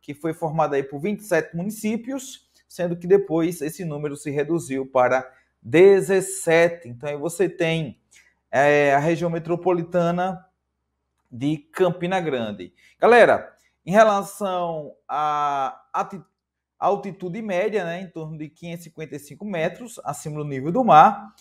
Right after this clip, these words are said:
tá? Destacando também que a área de Campina Grande, nesse formato de machado, né, porque você pegar um mapinha de Campina Grande, vai perceber que dá um formato aí de machado. Então, você tem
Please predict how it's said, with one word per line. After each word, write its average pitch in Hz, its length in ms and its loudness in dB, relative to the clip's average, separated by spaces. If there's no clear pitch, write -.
tá? 156 400 2
Destacando 180 580 -4
também 160 680 -4
que 170 180 0
a 160 80 8
área 156 760 6
de 139 100 -14
Campina 170 420 -4
Grande, 160 420 -4
nesse 156 260 -10
formato 156 440 -2
de 160 60 -10
machado, 156 680 0
né, 151 300 -2
porque 123 180 -20
você 143 240 -10
pegar 147 260 -2
um 151 40 0
mapinha 143 460 -4
de 131 80 -12
Campina 156 360 -8
Grande, 165 280 -2
vai 196 80 -4
perceber 175 400 -2
que 180 140 -12
dá 175 160 2
um 180 120 -6
formato 160 400 -4
aí 160 100 -2
de 165 120 -8
machado. 143 720 -2
Então, 151 160 -2
você 202 280 4
tem 208 560 -2